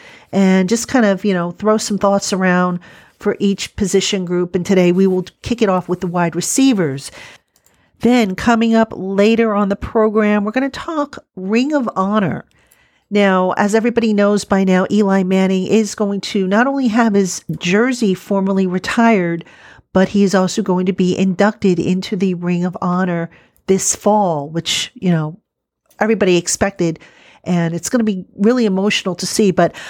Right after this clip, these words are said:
I wanna talk about a few other people who I think are eligible for the Ring of Honor. I don't know if they're gonna go in this year, but I wanna mention, um, the four names, actually. And one of the names I think is gonna surprise you because,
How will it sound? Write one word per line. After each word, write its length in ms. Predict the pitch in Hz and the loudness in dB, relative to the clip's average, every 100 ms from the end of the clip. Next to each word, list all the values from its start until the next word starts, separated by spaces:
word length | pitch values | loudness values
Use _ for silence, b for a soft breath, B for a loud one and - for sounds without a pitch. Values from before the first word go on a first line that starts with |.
| B B | B B
I 40 | 240 | -6
wanna 200 | 427 427 | -4 0
talk 220 | 330 320 | -2 0
about 280 | 233 220 196 | 2 2 2
a 60 | |
few 280 | - 233 233 190 | -2 -4 -2 0
other 220 | 202 226 | 0 0
people 480 | - 180 180 165 160 | -2 -4 -2 -6 -8
who 360 | 202 180 160 151 | -8 -8 -6 -2
I 180 | 185 | 0
think 400 | 202 190 175 175 - | 2 0 0 -4 -4
are 160 | - 180 | -2 2
eligible 360 | 180 180 - 170 | 2 0 -2 -4
for 140 | - | -2
the 80 | 170 | -2
Ring 180 | 175 175 | -2 -2
of 80 | 170 | 0
Honor. 300 | 170 165 - | 0 0 0
I 80 | 202 | 0
don't 240 | 240 233 | 0 0
know 180 | 233 262 | 0 0
if 100 | 240 | 0
they're 100 | 240 | 0
gonna 180 | 220 214 | 0 0
go 180 | 208 202 | 0 0
in 120 | 185 | 2
this 320 | 185 - - | 2 2 2
year, 300 | 208 214 208 | 4 4 2
but 240 | 185 170 B B B B - | -2 -2 B B B B -6
I 80 | 190 | -2
wanna 280 | 208 214 | 2 2
mention, 600 | 196 196 196 - 202 190 | 2 2 0 0 0 0
um, 460 | 175 175 170 165 165 - | 0 2 2 -2 -8 -14
the 100 | - | -10
four 300 | 254 277 294 | 0 2 4
names, 440 | 185 160 151 151 | 2 2 0 -2
actually. 480 | 165 170 - 175 175 | 0 0 -2 -2 0
And 100 | 165 | 2
one 140 | 226 320 | 0 0
of 80 | |
the 80 | 294 | 0
names 320 | 262 262 254 | 2 2 2
I 40 | 196 | 0
think 200 | 233 226 | -2 -4
is 100 | - | -4
gonna 180 | 208 185 | -4 -4
surprise 720 | - - - 202 220 202 156 | -6 -8 -2 2 2 0 -4
you 160 | 147 | -4
because, 520 | 151 151 175 160 156 | -6 -8 -6 -6 -8